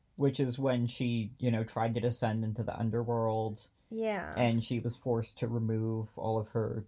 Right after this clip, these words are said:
Speaker 1: jewelry and her crown and her garments as she, like, went through these different gates.
Speaker 2: Yeah.
Speaker 1: Down and down into hell. And then finally she's confronted by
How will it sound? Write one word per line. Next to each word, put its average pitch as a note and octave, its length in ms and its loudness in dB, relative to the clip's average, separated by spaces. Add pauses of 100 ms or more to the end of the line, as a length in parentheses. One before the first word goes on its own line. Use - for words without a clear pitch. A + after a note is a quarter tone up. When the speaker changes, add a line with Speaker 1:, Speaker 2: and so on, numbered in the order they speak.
Speaker 1:
jewelry B2 540 0
and A2 140 2
her G#2+ 80 0
crown A2 640 2
and G#2 120 0
her A2+ 80 2
garments A2 800 2
as G#2+ 220 2
she, A2 240 -2
like, G#2 200 -2
went A2+ 260 -2
through A2+ 160 -4
these A2 200 -4
different G#2+ 420 -2
gates. A2 520 -2
Speaker 2:
Yeah. G#3+ 460 -2 (180)
Speaker 1:
Down A2 240 4
and A2+ 100 2
down G#2+ 180 0
into G#2 160 0
hell. G2+ 400 2 (500)
And A#2+ 100 2
then G#2+ 160 2
finally G#2+ 420 2
she's G#2 360 -6
confronted G#2+ 760 -2
by G2+ 500 0